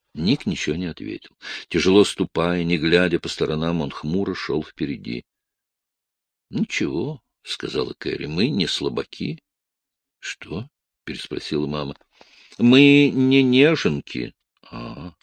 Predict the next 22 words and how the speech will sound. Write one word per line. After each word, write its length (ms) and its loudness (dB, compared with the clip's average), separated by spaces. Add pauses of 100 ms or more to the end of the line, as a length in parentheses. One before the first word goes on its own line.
(220)
понятно. 640 -14 (1300)
И 80 -6
мама 280 -4
как-то 300 -12
странно 800 -4
рассмеялась. 880 -6 (300)
Почти 580 6
сконфуженно, 1200 -4
подумала 540 -2
Кэрри, 380 0 (260)
но 160 8
решила, 420 2
что 500 4 (220)
этого 340 4
быть 320 -4
не 60 -8
может. 320 -12 (320)
Их 220 -6
мама 280 0
не 360 -2
из 120 -4
робких. — 540 -4